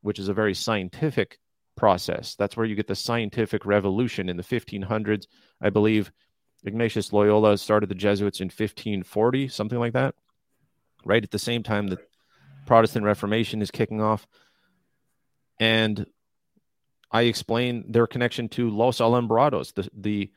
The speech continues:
the predecessor of the Illuminati. Um, it was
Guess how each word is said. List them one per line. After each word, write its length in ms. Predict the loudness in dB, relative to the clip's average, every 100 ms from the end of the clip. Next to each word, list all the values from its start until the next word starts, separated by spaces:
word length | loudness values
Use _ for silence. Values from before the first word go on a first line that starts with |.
| _ _ _ _ _ _ -10
the 80 | -2
predecessor 600 | 2 2 2 -2 0 -2
of 100 | -2
the 300 | -2 -4 -6 _ -8
Illuminati. 720 | -4 -2 -2 -2 -2 -2 -6 _ _ _ _ _ _
Um, 300 | -6 -4 -6
it 80 | -6
was 400 | -2 -2 -4 -10